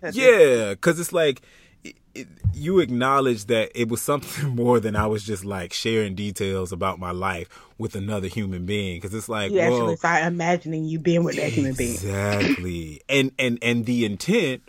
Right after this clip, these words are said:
Speaker 2: right? And, and keeping it, 'cause another thing they mentioned was, like, hiding it from, uh,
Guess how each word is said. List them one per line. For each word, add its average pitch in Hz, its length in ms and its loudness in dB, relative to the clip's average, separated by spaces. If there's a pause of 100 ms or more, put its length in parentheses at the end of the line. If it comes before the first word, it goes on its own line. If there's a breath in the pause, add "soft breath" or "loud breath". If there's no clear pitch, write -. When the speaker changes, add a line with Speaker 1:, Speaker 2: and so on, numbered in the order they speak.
Speaker 2:
right? 123 400 -2
And, 113 260 -2
and 107 200 -8
keeping 151 500 -4
it, 110 260 -4 (220 loud breath)
'cause 117 140 -6
another 147 240 4
thing 123 200 -2
they 107 120 -2
mentioned 117 380 -2
was, 101 160 -8
like, 92 200 -8
hiding 110 680 -2
it 95 200 -8
from, 92 640 -6 (480 soft breath)
uh, 90 680 -2